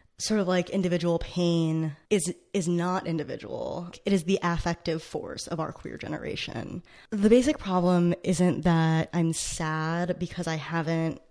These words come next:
like, that I can't be included in certain, like, government or capitalist or, like, whatever institutions because I'm queer. The reason that I'm sad is because the historical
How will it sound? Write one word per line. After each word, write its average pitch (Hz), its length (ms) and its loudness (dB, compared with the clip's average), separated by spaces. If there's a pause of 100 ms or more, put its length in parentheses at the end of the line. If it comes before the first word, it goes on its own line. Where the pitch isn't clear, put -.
(120)
like, 165 200 -2
that 170 120 0
I 165 60 0
can't 165 360 -6
be 156 140 -4
included 156 680 -2
in 151 260 2
certain, 151 680 0 (100)
like, - 400 -6 (640)
government 208 720 6
or 165 100 2
capitalist 170 840 0
or, 165 80 0
like, 156 240 0
whatever 156 640 2
institutions 156 960 0
because 156 340 -2
I'm 151 160 2
queer. 151 600 0 (640)
The 190 180 -2
reason 175 460 4
that 165 100 4
I'm 165 220 4
sad 160 340 0
is 147 140 -6
because 156 520 -2 (280)
the 180 200 2
historical 160 1200 2